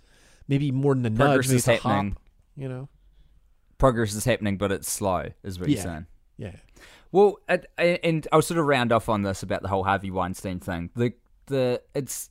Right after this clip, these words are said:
Speaker 2: so awful, and I just, um, am constantly staggered by the names that keep getting added to it, that this list is so long. Like, this, he had a system for this that involved so many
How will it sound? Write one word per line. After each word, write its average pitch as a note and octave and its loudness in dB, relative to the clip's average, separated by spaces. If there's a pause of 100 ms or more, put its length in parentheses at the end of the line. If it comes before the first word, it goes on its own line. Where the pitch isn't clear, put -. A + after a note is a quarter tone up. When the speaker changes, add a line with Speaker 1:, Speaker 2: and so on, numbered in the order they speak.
(680)
Speaker 2:
so F#3 2
awful, A#2 0
and B2 4
I B2 2
just, - -6
um, A2 0 (680)
am A#2 0
constantly A2+ -6
staggered A2 -4
by G#2+ 0
the G2 -6
names G#2 -8
that G#2 -8
keep - -8
getting G#2+ -4
added G#2 -4
to G2+ -6
it, F2 -10
that G2 -10
this - -10
list G#2+ -10
is G#2 -10
so - -6
long. F#2+ -4
Like, F#2+ -6 (180)
this, - -6 (540)
he D3+ -6
had D3+ 0 (240)
a A#2+ 0
system G2+ -4
for F#2+ -6
this E2+ -8
that A#2+ -2
involved A2+ -2
so A#2+ -2
many A2+ -2